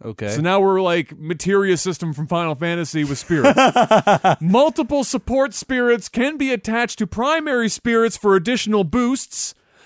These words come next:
Speaker 2: If a gooey primary is chosen, for example, and then the players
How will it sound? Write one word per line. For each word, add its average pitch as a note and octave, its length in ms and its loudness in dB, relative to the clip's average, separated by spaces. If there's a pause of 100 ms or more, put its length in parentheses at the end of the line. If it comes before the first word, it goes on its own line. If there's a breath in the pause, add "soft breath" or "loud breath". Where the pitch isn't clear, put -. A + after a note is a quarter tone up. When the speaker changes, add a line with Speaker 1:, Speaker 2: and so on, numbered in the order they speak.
(180 soft breath)
Speaker 2:
If G#3+ 200 2
a G#3+ 180 4
gooey C4 400 0
primary C4 600 0
is A#3+ 180 0
chosen, B3 380 2
for G#3 160 2
example, G#3 580 0
and G#3+ 260 -2
then - 160 -4
the - 120 -6
players C4+ 500 2